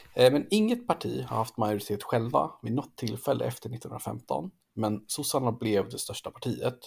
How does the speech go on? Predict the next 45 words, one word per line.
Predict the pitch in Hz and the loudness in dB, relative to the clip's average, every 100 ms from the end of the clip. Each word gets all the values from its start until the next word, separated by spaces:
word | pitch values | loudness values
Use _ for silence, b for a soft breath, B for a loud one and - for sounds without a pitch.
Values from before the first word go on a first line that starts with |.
| - | -10
och | 107 95 78 - | -6 -6 -6 -8
har | - 95 | -2 -2
liksom | - 101 | -2 -6
dominerat | 98 98 95 - | -6 -4 -6 -8
politiken. | - - - - - - | -14 -20 -12 -12 -12 -6
Efter | 117 - 113 107 113 | -6 -4 -4 -4 -2
nittonhundratjugofyra | 117 110 113 120 - 123 123 175 - | -4 -4 -6 -6 -6 0 4 2 0
så | - | -6
har | 123 107 | -2 -2
man | 107 | -4
suttit | 107 - 101 | -8 -10 -6
i | |
regering | 104 101 98 | -6 -4 -6
i | 98 _ | -8 _
femtio | 117 98 120 - 104 | -4 -2 -6 -8 -8
år, | 123 95 - | -6 -6 -6
fram | - 101 | -8 -10
till | - | -10
år | - | -10
tjugohundra. | - 104 110 107 - - | -10 -8 -4 -6 -6 -14
Så | - | -10
att | 113 | -8
man | 110 | -6
har | 101 | -6
liksom | 95 - | -6 -6
alltid | - 92 - 101 | -4 -4 -6 -10
varit | 95 | -10
in | - 117 | -8 -12
it. | - _ - b b b b 143 | -12 _ -20 b b b b -4
Och | 131 131 127 - _ _ | 2 2 0 -16 _ _
sossarna | - 127 156 151 | -2 0 2 2
i | 120 | 4
Danmark | 143 107 - | 4 4 -2
är | |
väldigt | 98 98 | -6 -4
lika | 104 - | -6 -2
i | 104 | 0
Sverige | - 123 95 | 2 2 0
i | 113 | -6
sin | - | -10
ursprung. | 117 101 - - - - | -6 -6 -4 -6 -8 -10
Man | 104 | -8
kommer | 104 120 | -2 -2
från | 117 123 | -4 -4
fackförbundet, | 127 - - 151 175 | -4 -4 -2 0 2